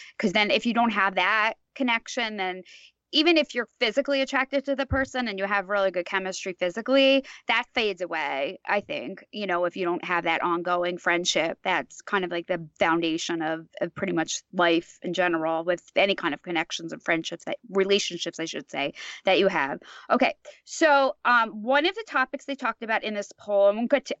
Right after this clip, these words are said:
all of them, but I'll just, I'm gonna pick a few of them, was what do you want most from a relationship? So some of the, um, suggestions that women said were fun company. I want someone who makes me laugh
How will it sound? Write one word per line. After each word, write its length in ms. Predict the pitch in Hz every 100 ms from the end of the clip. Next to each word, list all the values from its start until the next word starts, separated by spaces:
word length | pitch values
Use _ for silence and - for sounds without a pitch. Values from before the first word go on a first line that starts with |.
| -
all 320 | 214 214 226
of 80 | 214
them, 180 | 208
but 100 | 196
I'll 100 | 190
just, 160 | 196 208 -
I'm 120 | 208
gonna 140 | 214
pick 160 | 214 214
a 60 |
few 320 | - - 214 190
of 100 | 170
them, 320 | 156 160 170 - - -
was 160 | 214 -
what 340 | 202 240 262
do 140 | -
you 500 | 349 311 294 277 277 262
want 320 | 214 220 -
most 560 | 226 214 208 247 - -
from 180 | 240 220
a 80 | 202
relationship? 960 | 196 190 190 190 - 170 175 - - - - - -
So 180 | - 220
some 280 | - 247 254
of 160 | 302
the, 480 | 254 269 240 233 -
um, 300 | 226 208 208 -
suggestions 800 | - 247 202 214 214 240 220 214
that 220 | 214 196 -
women 340 | 214 208 214
said 420 | - 226 214 202
were 320 | 190 190 185 180 - _ -
fun 320 | 262 240 302
company. 640 | 339 277 - 262 226 220 220
I 140 | 202
want 180 | 208 208
someone 300 | - 208 226
who 140 | 269 269
makes 280 | 226 214 -
me 140 | 190
laugh 500 | 185 208 196 277 -